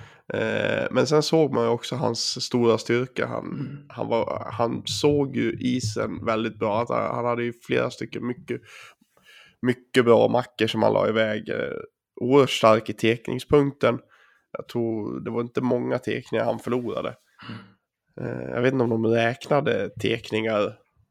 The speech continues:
Speaker 1: och tekningsstatistik. Det har jag inte ens kollat.
Speaker 2: Ska i så fall ligga på Svehockey.
Speaker 1: Mm, jag vet. Eh,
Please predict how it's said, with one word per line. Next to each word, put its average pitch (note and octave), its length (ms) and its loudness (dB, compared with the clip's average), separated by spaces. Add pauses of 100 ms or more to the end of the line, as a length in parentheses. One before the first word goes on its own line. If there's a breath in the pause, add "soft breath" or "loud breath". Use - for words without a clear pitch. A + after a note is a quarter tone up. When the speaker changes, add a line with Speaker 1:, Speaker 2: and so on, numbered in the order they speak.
Speaker 1:
och - 120 -18
tekningsstatistik. A2+ 920 -6 (1300)
Det - 60 4
har B2 40 6
jag C#3 60 4
inte C3+ 100 -2
ens A#2+ 140 -4
kollat. - 640 -4 (140)
Speaker 2:
Ska - 200 -10
i B2 60 -6
så C3 140 -6
fall C3 240 -4
ligga C3+ 320 -4
på B2+ 120 -10
Svehockey. C3+ 580 -6 (260)
Speaker 1:
Mm, D#3 320 4
jag D3+ 100 6
vet. - 380 0 (600)
Eh, B2 80 0